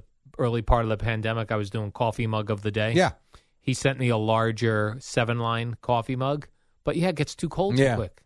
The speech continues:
Speaker 2: Yeah, that doesn't bother, but you know, I also like cold coffee.
Speaker 1: Yeah,
Speaker 2: Like, I
Speaker 1: that's
Speaker 2: will
Speaker 1: true.
Speaker 2: leave coffee in the car and then pick it up at ele-, five hours later.
Speaker 1: Coffee is good hot and coffee is good cold.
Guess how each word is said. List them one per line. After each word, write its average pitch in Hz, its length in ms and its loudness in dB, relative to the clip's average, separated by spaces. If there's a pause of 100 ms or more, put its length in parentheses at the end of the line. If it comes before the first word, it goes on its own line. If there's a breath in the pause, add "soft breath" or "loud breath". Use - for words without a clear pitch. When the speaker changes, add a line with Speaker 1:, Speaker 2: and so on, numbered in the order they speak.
Speaker 2:
Yeah, 156 160 6
that 175 220 8
doesn't 156 280 6
bother, 127 240 6 (100)
but 131 100 4
you 151 140 4
know, 117 380 2
I 107 100 4
also 104 240 2
like 95 180 2
cold 82 200 -4
coffee. - 340 0 (100)
Speaker 1:
Yeah, 110 280 -2 (160)
Speaker 2:
Like, 113 100 4
I 104 60 8
Speaker 1:
that's 131 100 6
Speaker 2:
will 127 100 4
Speaker 1:
true. 120 100 6
Speaker 2:
leave 107 100 2
coffee 107 280 4
in 92 80 2
the 85 60 -2
car 104 240 2
and 87 80 0
then 87 100 -2
pick - 220 -4
it 101 60 4
up 98 100 0
at 87 100 -2
ele-, 92 280 -4
five 104 280 2
hours 87 240 2
later. 85 280 -2 (100)
Speaker 1:
Coffee 208 380 4
is 151 120 2
good 165 220 4
hot 156 420 2 (140)
and 147 160 2
coffee 143 380 2
is 120 120 -2
good 120 280 0
cold. 113 500 0